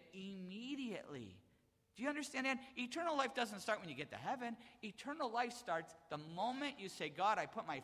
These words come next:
faith and trust in Jesus Christ." That's when real life starts. The, the true life that we get, it starts now. John ten ten. John ten ten says, "The thief comes only to kill, steal, and destroy."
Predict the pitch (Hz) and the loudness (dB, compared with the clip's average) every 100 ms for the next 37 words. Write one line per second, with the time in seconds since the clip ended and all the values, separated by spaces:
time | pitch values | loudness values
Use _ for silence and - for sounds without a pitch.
0 | - 196 214 226 165 156 202 196 - 156 | -2 0 0 -2 -10 -6 -4 -4 -4 -10
1 | 143 185 165 - - 156 127 - - - | -6 -6 -6 -10 -4 0 0 -4 -14 -20
2 | - _ _ _ _ 170 226 262 - - | -20 _ _ _ _ 6 8 8 2 -4
3 | 180 165 156 175 143 185 214 220 208 - | -2 -2 -4 -6 -4 0 2 2 0 2
4 | 160 165 165 - 220 208 - - - - | 4 4 2 -2 2 2 0 -10 -18 -20
5 | - _ - 165 175 165 - 285 285 202 | -20 _ -8 -6 -8 -8 -6 -4 0 2
6 | 202 220 233 233 - 185 - 208 202 - | 2 -2 -2 -4 -4 -6 -2 -2 -2 -2
7 | 254 285 - - - 214 226 240 254 247 | 0 2 0 -4 -2 4 4 4 2 2
8 | 247 285 202 131 - - - 180 220 233 | 2 0 0 -6 -14 -20 0 4 4 4
9 | 233 254 247 240 208 214 208 - - - | 2 2 0 2 4 4 0 -12 -20 -20
10 | - _ _ _ - 170 - 254 285 285 | -20 _ _ _ -10 -10 -6 -4 -4 -8
11 | - - - _ _ _ _ _ _ _ | -16 -20 -20 _ _ _ _ _ _ _
12 | - 196 180 226 202 151 - 247 254 269 | -2 -2 0 2 2 0 -4 -4 -2 -2
13 | 285 - - - - - 226 247 247 202 | -4 -12 -18 -16 -12 -4 4 6 6 2
14 | 180 - 208 202 208 | -4 -4 2 6 6